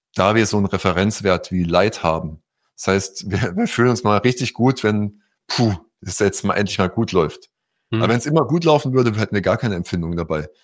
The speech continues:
Speaker 1: Das heißt, wir brauchen immer eine Steigerung, äh, einen ref-, negativen Referenzwert. Auf der anderen Seite können wir ganz gut leiden, ohne jemals glücklich, äh, gewesen zu sein. Das heißt, da kommt seine pessimistische Haltung her und er bezieht sich auf den Buddhismus, wenn er den Weg raus,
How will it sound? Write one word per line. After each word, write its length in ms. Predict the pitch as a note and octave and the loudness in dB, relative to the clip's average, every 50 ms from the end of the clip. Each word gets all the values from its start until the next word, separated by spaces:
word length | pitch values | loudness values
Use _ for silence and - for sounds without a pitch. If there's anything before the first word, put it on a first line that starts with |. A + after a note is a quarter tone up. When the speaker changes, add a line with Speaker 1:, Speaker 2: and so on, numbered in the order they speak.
| _ _ | _ _
Speaker 1:
Das 80 | - | -6
heißt, 120 | F#2 - - | -4 -2 -2
wir 80 | G#2+ | -2
brauchen 280 | - - A2 A2+ A#2+ G2 | 0 0 0 0 0 0
immer 140 | A#2 B2 A#2+ | 0 0 2
eine 100 | A2+ G2+ | 0 0
Steigerung, 800 | - - - G2 G2+ A2+ B2 B2 A2 F#2 G2+ A2 B2+ C3 - - | -2 -2 0 2 2 4 4 2 2 2 0 0 -2 -4 -6 -8
äh, 60 | - | -8
einen 580 | F2+ F#2+ F#2+ F#2+ F#2 - - - F#2+ G2 G2 F#2+ | -6 -6 -4 -4 -6 -8 -8 -8 -6 -6 -4 -2
ref-, 240 | F#2 F#2+ - - - | -2 -4 -4 -6 -10
negativen 640 | - - G2+ G#2+ A2+ A#2+ C3+ C3+ A#2+ - A#2+ G#2 G#2 | -8 -6 -2 0 0 2 2 0 0 0 -2 -2 0
Referenzwert. 800 | G2+ G2+ - G2+ F#2 G#2 C3 B2+ - - G2+ G#2+ B2 - - - _ _ _ _ _ _ _ | -2 -2 -2 -2 -2 -2 -2 -4 -2 0 0 0 0 0 -4 -10 _ _ _ _ _ _ _
Auf 180 | _ - G#2 - | _ -4 -2 0
der 100 | - F#2 | 2 2
anderen 180 | G#2+ B2 B2+ | 4 2 2
Seite 320 | - - G#2+ A2 G#2+ A2+ G#2+ | 2 2 2 2 0 -2 -2
können 220 | - A#2 G#2+ A2 | -2 -2 0 0
wir 100 | G#2+ G#2 | 0 -2
ganz 220 | G2 G#2 G#2 - - | -2 -2 -4 -4 -6
gut 140 | - G2 | -8 -4
leiden, 320 | - F#2+ F2+ F#2+ G2 G2 F2 | 0 2 2 2 2 0 -2
ohne 240 | - G2 G2+ G2 F#2+ | -2 -2 0 0 0
jemals 440 | F#2+ G2 F2+ - G2+ F2 - - | 0 -2 -2 -2 -4 -6 -6 -6
glücklich, 420 | - - G2+ - - G#2+ G2 - - | -6 -6 -6 -4 -4 -4 -4 -4 -6
äh, 220 | E2+ E2+ E2+ E2 | -6 -4 -4 -4
gewesen 320 | E2+ E2+ F2 F2+ F#2 G2 F#2 | -6 -4 -4 -4 -4 -6 -8
zu 100 | - F2 | -8 -6
sein. 260 | F2+ F2+ F#2+ C3 C3 - _ _ - - - - - _ _ | -4 -2 -2 -2 -2 -6 _ _ -20 -20 -20 -20 -20 _ _
Das 80 | - - | -2 -2
heißt, 300 | G#2 G#2+ - - - _ - | 0 0 -2 -6 -10 _ 0
da 80 | G2+ G#2+ | 0 2
kommt 180 | - B2+ A#2 | 2 0 0
seine 160 | - A#2 A#2 | 2 0 0
pessimistische 640 | A2+ - A#2+ A2 - A2+ A#2 A2 - A2 G2+ - G#2 G2 | 2 0 -2 -2 0 -2 -2 -2 -2 -2 -2 0 2 2
Haltung 280 | G#2+ A#2+ C3+ - E3 | 2 2 0 0 -2
her 220 | C#3+ D3 D3+ D3+ C#3+ | 0 0 2 2 0
und 140 | B2+ G2 | 0 0
er 100 | G2 G2+ | 0 0
bezieht 320 | F2+ F2+ F#2 - - B2 - | 0 -2 -6 -8 -8 -8 -6
sich 160 | - B2+ B2 | -4 -2 -2
auf 120 | A2 G#2 | -2 -2
den 300 | - G#2+ G#2 G2+ G2 G2+ - _ _ _ _ _ _ _ _ _ _ _ _ - | -2 -2 -2 -2 -2 -2 -4 _ _ _ _ _ _ _ _ _ _ _ _ -6
Buddhismus, 580 | G#2+ F#2+ B2 B2+ - - C3+ C3 - - - | -2 0 0 0 0 0 0 0 0 -2 0
wenn 140 | G#2+ G#2 G#2+ | 0 2 4
er 100 | G#2+ G#2+ | 2 2
den 220 | G2 G#2 G2+ F#2 | 2 2 2 2
Weg 280 | A2 A2 A2 A2 - E2+ | 2 2 2 0 -2 0
raus, 540 | F#2+ G2 A2 B2 B2+ - - - - - | 2 4 4 2 0 -2 -8 -12 -14 -16